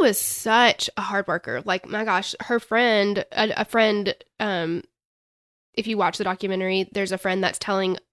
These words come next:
about Jyoti and, um, saying, like, she, so she was in school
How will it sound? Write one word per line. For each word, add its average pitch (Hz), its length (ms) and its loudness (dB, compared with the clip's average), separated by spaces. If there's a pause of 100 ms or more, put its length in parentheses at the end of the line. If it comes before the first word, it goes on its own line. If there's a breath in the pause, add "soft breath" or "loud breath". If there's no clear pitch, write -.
about 170 680 -4 (640)
Jyoti 196 420 0
and, 185 260 0
um, 190 320 -2
saying, 196 320 0
like, 170 260 -4 (1120)
she, 262 580 2 (680)
so 269 180 2
she 269 240 0
was 247 160 4
in 269 200 4
school 196 580 -2